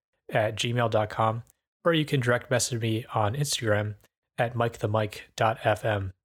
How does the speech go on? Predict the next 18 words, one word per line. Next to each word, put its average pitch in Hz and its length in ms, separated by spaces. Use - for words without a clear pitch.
You - 80
can 165 140
find 147 240
all 147 180
those 139 200
addresses 117 520
mentioned, 107 480
as 156 160
well 151 160
as 131 100
any 127 240
related 113 480
links 143 340
and 123 180
citations 127 500
for - 120
this 113 240
episode, 139 500